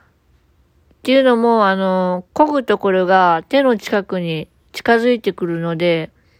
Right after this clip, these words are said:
あの、漕ぎやすくなるんですよ。らしいです。ですよとか言っときな、断言しときながら、らしいです。<laughs> 詳しくは知らないです。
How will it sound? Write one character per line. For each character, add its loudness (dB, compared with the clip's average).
あ -8
の、 -6
漕 0
ぎ 0
や 4
す -20
く -2
な -2
る -6
ん -8
で -6
す -10
よ。 -6
ら 0
し 0
い 0
で 0
す。 -6
で 2
す -4
よ 2
と -4
か -2
言 0
っ -20
と -4
き -2
な、 -2
断 0
言 0
し -10
と -4
き -8
な -4
が -2
ら、 -6
ら 0
し 0
い 2
で 0
す。 -10
<laughs> -2
詳 2
し -10
く -4
は 0
知 -6
ら -4
な -4
い -4
で -4
す。 -8